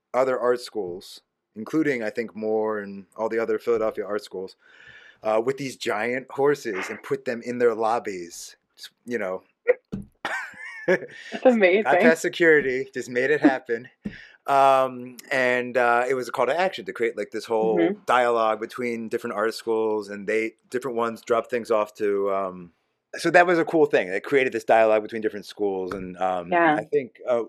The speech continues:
Speaker 1: at least one or two schools actually did drop off things in our school. Some of them did online presences, call and
Speaker 2: Mm-hmm.
Speaker 1: response in that way. Uh, but Wee Wally Wonk, we wanted to do something that reached out into the community. And the
Speaker 2: Mm.
Speaker 1: name Wee Wally Wonk came later.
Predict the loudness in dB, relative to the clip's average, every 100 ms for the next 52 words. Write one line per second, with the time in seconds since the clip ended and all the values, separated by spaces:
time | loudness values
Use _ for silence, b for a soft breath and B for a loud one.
0 | -2 -2 -2 0 -2 -2 -6 -6 -2 0
1 | 0 -2 -4 -4 2 2 4 0 0 -6
2 | -6 -12 -18 _ -6 2 2 2 0 0
3 | 0 -2 -8 _ _ -10 -8 -4 -2 0
4 | 2 0 0 0 0 -2 -4 -6 -6 -4
5 | -4 -8 -16 -20 _ -10 -8 -8 -8 -6
6 | -2 -2 -4 -10 -14 -10 -8 -10 -12 B
7 | B B B B 0 2 2 2 -2 -2
8 | -6 -2 -2 -2 -6 -8 -10 -12 -8 -8
9 | -8 -8 -10 -8 -6 -6 -6 -8 -8 -6
10 | -8 -2 -2 -2 -12 -14 -14 -10 -6 -4
11 | -4 -8 -16 _ _ _ _ _ _ -4
12 | 0 2 2 2 4 2 4 4 6 6
13 | 4 0 -4 -8 -6 -6 -6